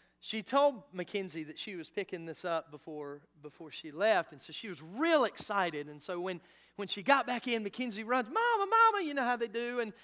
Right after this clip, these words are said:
and, uh, the older they get, the less they do it, you know, and you're wondering if they still live in the house. But, um, uh, but she got home, and she's all excited, and she's got two little bathing suits.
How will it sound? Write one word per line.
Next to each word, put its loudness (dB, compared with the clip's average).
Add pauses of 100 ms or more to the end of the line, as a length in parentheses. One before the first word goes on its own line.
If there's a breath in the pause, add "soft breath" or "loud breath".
(260 loud breath)
and, -4
uh, 2
the 0
older 2
they 0
get, 2
the -4
less -2
they -4
do 2
it, -4
you -4
know, 0
and -6
you're -10
wondering -2
if -4
they -4
still -2
live 0
in -6
the 0
house. -2
But, -2 (320 loud breath)
um, 6 (520 soft breath)
uh, 4 (680)
but 0 (260)
she -4
got 8
home, 4
and -2
she's -2
all -4
excited, -2
and -4 (340 soft breath)
she's -12
got -14
two -6 (680)
little -6
bathing -8
suits. -18